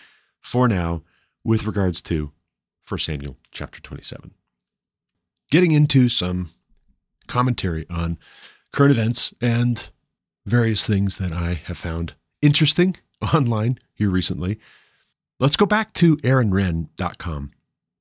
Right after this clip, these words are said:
and talk about his newsletter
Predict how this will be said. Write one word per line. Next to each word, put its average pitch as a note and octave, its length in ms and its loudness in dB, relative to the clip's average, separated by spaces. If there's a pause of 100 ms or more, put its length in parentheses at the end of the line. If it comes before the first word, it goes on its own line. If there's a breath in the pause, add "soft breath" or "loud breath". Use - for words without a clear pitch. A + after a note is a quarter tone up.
and A2 480 -2 (560)
talk C#3+ 220 -2
about A2+ 420 0 (180)
his G#2+ 460 0 (580 soft breath)
newsletter G#2 680 0